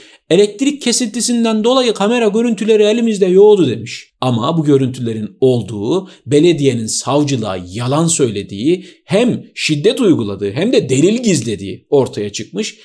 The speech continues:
Bu haberi eğer sosyal medyada gördüyseniz, detayına girerseniz görüntüler var sevgili izleyenler. Yine mükemmel bir örnek, saraydan aldığı ilhamla vatandaş dövüyor. Eleştiriye, karşı fikre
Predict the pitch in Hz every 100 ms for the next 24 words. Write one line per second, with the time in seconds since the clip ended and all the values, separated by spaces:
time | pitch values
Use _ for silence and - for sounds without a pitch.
0 | - 208 190 151 135 107 - 135 117 -
1 | 135 - 135 123 110 107 101 113 143 120
2 | 120 113 104 98 135 135 117 104 101 139
3 | 123 - 147 208 - _ _ 135 151 135
4 | 123 131 156 127 135 - 107 95 95 92
5 | - 95 - - - - 143 139 143 139
6 | 120 131 127 127 110 120 131 117 104 104
7 | 135 - - 120 127 127 135 175 151 113
8 | 107 107 113 120 120 135 135 120 196 285
9 | 254 180 117 - 104 92 - 101 - -
10 | 139 147 147 - 147 113 113 151 - 143
11 | 139 160 139 - 113 95 -